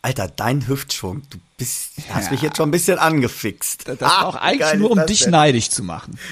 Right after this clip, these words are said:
Speaker 1: Ja, aber das hast du geschafft und frag nicht nach Sonnenschein.
Speaker 2: Also Hula Hoop
Speaker 1: Hammer.
Speaker 2: ist, ich sag jetzt nochmal, es ist echt praktisch, weil am Anfang ist es ein bisschen schwierig, den Reifen oben zu halten, aber dann hat man relativ schnell den Dreh raus und ich will jetzt ein bisschen angeben, ich kann's in beide Richtungen.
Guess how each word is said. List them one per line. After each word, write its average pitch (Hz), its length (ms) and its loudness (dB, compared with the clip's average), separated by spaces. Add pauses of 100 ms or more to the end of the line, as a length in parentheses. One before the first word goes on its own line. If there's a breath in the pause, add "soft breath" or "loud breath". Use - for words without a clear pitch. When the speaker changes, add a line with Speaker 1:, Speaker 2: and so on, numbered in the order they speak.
(180 loud breath)
Speaker 1:
Ja, 143 220 -10 (180 loud breath)
aber 151 360 4
das 104 340 0
hast 156 220 2
du 160 80 0
geschafft 127 420 -2
und 98 100 -8
frag 110 320 -4
nicht 107 140 -6
nach 101 140 -6
Sonnenschein. 82 600 -12 (180)
Speaker 2:
Also 127 220 2
Hula 233 220 6
Hoop - 100 0
Speaker 1:
Hammer. - 200 0
Speaker 2:
ist, 185 140 2 (500 soft breath)
ich 156 100 -4
sag 185 160 4
jetzt 170 140 -4
nochmal, 113 180 -2
es 117 80 -2
ist - 180 -2 (100)
echt 214 480 4
praktisch, 165 600 0
weil 160 140 2
am 156 140 0
Anfang 202 240 -2
ist 160 80 -2
es - 20 -10
ein 175 40 -8
bisschen 165 260 -4
schwierig, 165 840 0
den 143 180 0
Reifen 120 360 0
oben 190 260 -6
zu 208 140 -2
halten, 208 140 -2
aber 156 180 2
dann 127 180 0
hat 143 180 -4
man 135 60 -8
relativ 175 400 -2
schnell 160 220 0
den 117 160 -2
Dreh 113 340 -4
raus 165 340 -2
und 135 220 -2
ich - 200 -4
will 127 80 4
jetzt 123 160 4
ein 127 60 2
bisschen - 200 -2
angeben, 135 360 -2
ich 117 120 -6
kann's 123 240 -2
in 113 120 -4
beide 107 360 0
Richtungen. 101 380 -10